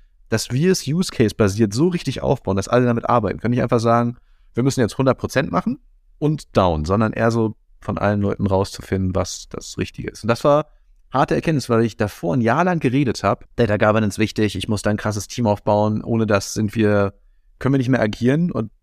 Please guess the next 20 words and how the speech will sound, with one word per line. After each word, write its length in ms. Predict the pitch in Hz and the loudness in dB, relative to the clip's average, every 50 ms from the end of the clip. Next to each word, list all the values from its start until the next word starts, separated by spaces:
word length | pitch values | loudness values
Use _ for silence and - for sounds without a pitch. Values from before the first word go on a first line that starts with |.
| _ - | _ -6
dann 120 | - 113 113 | -4 -2 -2
ist 120 | 107 - | -2 -2
mir 100 | 117 95 | -2 0
selber 240 | 101 120 127 113 101 | 0 2 2 4 2
aufgefallen, 480 | 95 - - 98 - - 104 104 110 107 _ | 2 2 -2 -8 -2 0 0 0 0 -2 _
das 140 | - 113 120 | -4 -4 -2
ist 160 | 175 165 - | -2 -2 2
der 80 | 160 131 | 2 2
richtige 340 | 147 143 - 151 127 104 104 | 2 0 0 0 0 2 2
Weg, 320 | 139 196 - - - - _ | 2 0 -2 -6 -16 -20 _
aber 320 | - 123 123 127 123 127 120 | -2 2 4 4 4 4 4
der 140 | 120 110 110 | 2 2 2
Weg 200 | 123 123 - 123 | 2 2 2 0
muss 160 | 113 110 - | -2 0 0
manchmal 320 | 117 107 117 - 120 113 | -2 -2 0 -2 -2 -2
ein 40 | 110 | -2
bisschen 200 | 104 - - - | -4 -6 -6 -4
anders 220 | - 104 104 113 | -2 0 0 0
eingeschlagen 560 | 123 123 110 92 85 - - - 50 50 - - | 0 0 0 0 -2 -4 -6 -8 -8 -6 -10 -12
werden. 200 | - - - | -12 -14 -18